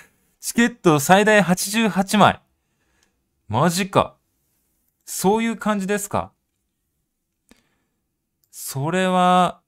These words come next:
ちょっとこの顔は使えないか。もうちょっといいところで、スクショを撮ってサムネにしたいところだけど。おー、熱いじゃないですか。あ、でも自分が予想したマジカルチケッ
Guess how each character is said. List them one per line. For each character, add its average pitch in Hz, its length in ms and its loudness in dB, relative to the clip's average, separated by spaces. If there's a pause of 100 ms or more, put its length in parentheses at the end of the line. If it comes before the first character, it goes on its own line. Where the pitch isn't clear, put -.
(460)
ち - 80 -8
ょ - 20 -2
っ - 60 -6
と 131 200 -6 (340)
こ - 160 -4
の 165 140 -2
顔 165 400 0
は 156 400 0 (100)
使 - 360 0
え - 20 0
な 156 160 2
い 147 60 -4
か。 90 260 -10
も 143 200 0
う 185 40 -2
ち 190 80 -2
ょ 196 40 0
っ 185 140 -12
と 185 140 -2
い 175 300 -2
い 92 120 -12 (160)
と 120 120 -10
こ 123 100 -4
ろ 120 140 -2
で、 101 300 -6 (2750)
ス - 160 -16
ク 147 120 -4
シ 139 100 -6
ョ 143 120 0
を 143 60 -4
撮 147 120 -2
っ 143 120 -20
て 98 200 -6
サ 117 180 -6
ム 123 80 -6
ネ 123 140 -6
に 127 160 -4
し - 100 -14
た 127 120 -2
い 123 80 -6
と 120 100 -6
こ 127 120 -4
ろ 123 60 -2
だ 101 140 -6
け 92 80 -10
ど。 85 260 -12 (2000)
お 175 800 4
ー、 170 40 6
熱 170 300 -2
い 175 80 0
じ 165 60 -2
ゃ 151 40 0
な - 20 0
い - 20 0
で 123 40 -2
す - 60 -8
か。 120 80 4
あ、 135 60 8
で 190 80 8
も 143 220 4
自 123 140 -4
分 208 220 0
が 202 100 2
予 202 120 0
想 196 140 -2
し 185 60 -10
た 185 120 0
マ 151 160 2
ジ 170 140 -6
カ 202 120 0
ル 196 140 -4
チ - 140 -12
ケ 202 100 -2
ッ - 20 -4